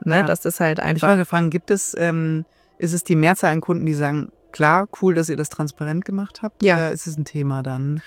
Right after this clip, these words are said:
Speaker 1: Nee, eigentlich nicht. Also wenn man glaubhaft wieder vermitteln kann, dass man das gestiert bekommt und dass man diese Teams führt und dass wir auch diesen Teamgedanken, ähm, hinkriegen, dann funktioniert das gut.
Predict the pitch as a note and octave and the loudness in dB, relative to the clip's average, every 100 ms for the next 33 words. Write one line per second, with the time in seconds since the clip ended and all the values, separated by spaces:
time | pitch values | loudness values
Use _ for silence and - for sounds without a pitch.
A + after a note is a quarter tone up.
0 | - B3 C#4+ B3 C#4 C4 A#3+ G3+ - F#3 | -4 2 4 4 2 2 2 2 2 2
1 | G3+ A3+ A#3 A3 A#3 C4 B3 _ _ A3+ | 6 4 6 6 4 4 -2 _ _ 4
2 | G#3+ G#3+ G#3 B3+ A#3+ G3+ G3+ F#3 F#3 - | 4 6 4 4 2 0 0 2 2 2
3 | F#3 F3+ - - G#3+ G#3+ - - C#4+ E4+ | -2 -2 -4 -2 2 2 2 0 0 0
4 | - F#3 F#3+ F3+ F3 D#3+ - A3+ - B3 | -2 -2 0 -2 -2 -4 0 0 2 0
5 | F3+ F3 - - E3 - - - - F3 | 2 0 0 2 2 0 -12 -20 -8 -2
6 | E3 - A3+ A3 F#3 F3+ F3+ F3 E3+ E3+ | -2 2 4 4 4 2 0 -4 -4 -4
7 | - D#3+ D#3 E3 - - - _ - G3 | -2 -2 -2 -6 -8 -10 -16 _ -2 0
8 | B3 - C4 B3 A3 - - F3 F3 E3+ | 0 0 -2 -2 -4 -8 -2 0 0 -4
9 | - E3 E3+ - - - C#3 - | -4 -2 -2 -2 -6 -8 -8 -10